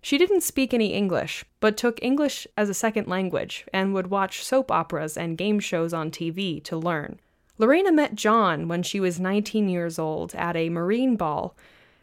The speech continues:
and it was love at first sight. She thought he was handsome, and he immediately started flirting with her and asked her to dance.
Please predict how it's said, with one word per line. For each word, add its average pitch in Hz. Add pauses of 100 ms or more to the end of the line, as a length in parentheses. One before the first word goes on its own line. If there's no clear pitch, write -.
and 240
it -
was 262
love 240
at 269
first 220
sight. 190 (460)
She 247
thought 247
he 233
was 220
handsome, 175 (140)
and 175
he 220
immediately 214
started 175
flirting 175
with 160
her 165
and 160
asked 160
her 170
to 170
dance. 156